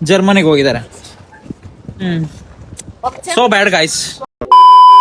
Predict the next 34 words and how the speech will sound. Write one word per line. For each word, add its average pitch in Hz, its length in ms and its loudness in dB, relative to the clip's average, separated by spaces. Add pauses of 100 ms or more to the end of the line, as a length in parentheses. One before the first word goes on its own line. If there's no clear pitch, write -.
(220)
ಹಾಯ್, 262 340 -2
ಹಲೋ 233 340 -2
ಫ್ಯಾಮ್, 196 640 -4
ಡೇ 165 140 -2
ತ್ರೀ 170 420 -4
ಬ್ಲಾಗಿಗೆ 139 640 -2
ಸ್ವಾಗತ, 147 520 -4
ಸುಸ್ವಾಗತ. 131 520 -6 (260)
ಡೇ 160 160 -2
ತ್ರೀ, 165 320 -4
ಇವತ್ತು 147 300 -4
ಆಮ್ಸ್ಟರ್‌ಡಮ್ 160 440 -4
ಇಂದ 151 120 -4
ನಾನು 143 400 -6 (360)
ಎಲ್ಲಿಗೆ 165 220 -2
ಹೋಗ್ತಿದ್ದೀನಿ 147 420 -4
ಅಂತ 135 160 -6
ಅಂದ್ರೆ 143 260 -2
ಪ್ಯಾರಿಸ್ಗೆ 202 760 -6
ಹೋಗ್ತಾ 156 240 -2
ಇದ್ದೀನಿ. 127 580 -6
ಎಸ್, - 280 -8 (800)
ಹೋಗ್ತಾ 156 280 -4
ಇದೀವಿ 190 300 -2
ಅಲ್ಲ, 165 120 -2
ಹೋಗ್ತಾ 175 340 -4
ಇದ್ದೀನಿ. 160 200 -2
Because 190 640 -4 (380)
ನಮ್ಮ 156 140 -2
ಅಕ್ಕ 156 140 -6
ಬಾಬಾ 170 380 0
already 151 300 -4
ಜರ್ಮನಿಗೆ 151 400 -4
ಹೋಗಿದ್ದಾರೆ. 131 600 -6